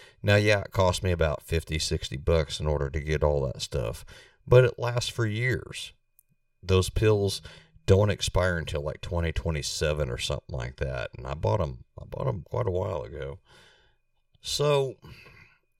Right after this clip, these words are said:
you know, get your local stuff first. The first thing I planned for was a tornado. Tornado damaging the house or taking the house down.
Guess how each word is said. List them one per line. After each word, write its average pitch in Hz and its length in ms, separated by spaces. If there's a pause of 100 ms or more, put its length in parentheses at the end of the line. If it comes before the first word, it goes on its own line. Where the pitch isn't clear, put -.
(400)
you 123 120
know, 113 240 (380)
get 135 300
your 160 100
local 123 340
stuff 104 300
first. 82 340
The 73 80
first 123 300
thing 120 220
I 113 140 (120)
planned 92 280
for 90 360 (380)
was 92 260
a 85 60
tornado. 78 600 (340)
Tornado 87 640 (120)
damaging 98 580
the 90 80
house 87 420
or 76 120
taking 82 460
the 76 100
house 71 260
down. 57 300